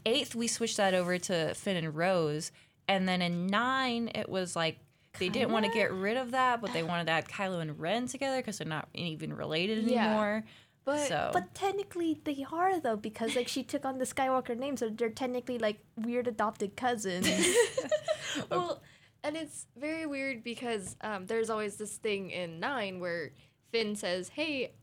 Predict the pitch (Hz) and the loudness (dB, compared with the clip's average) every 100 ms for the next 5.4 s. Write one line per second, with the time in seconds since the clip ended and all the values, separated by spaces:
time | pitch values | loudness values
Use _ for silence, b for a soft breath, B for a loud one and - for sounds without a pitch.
0 | _ 285 202 - 190 190 202 - 208 208 | _ -2 -2 -4 -4 -4 -6 -4 -2 -2
1 | 226 190 214 175 170 175 202 180 180 165 | -2 -2 -2 -2 -4 -8 -6 -6 -6 -6
2 | 170 - 190 190 220 208 135 - 277 247 | -8 -6 -8 -6 -6 -6 -6 -6 -4 -4
3 | 196 175 160 233 190 - 147 208 214 214 | -4 -8 -6 -6 -6 -10 -4 -2 0 2
4 | 220 233 B B _ 262 240 247 254 - | 0 -2 B B _ 2 4 2 0 -2
5 | 339 339 208 | -2 0 -2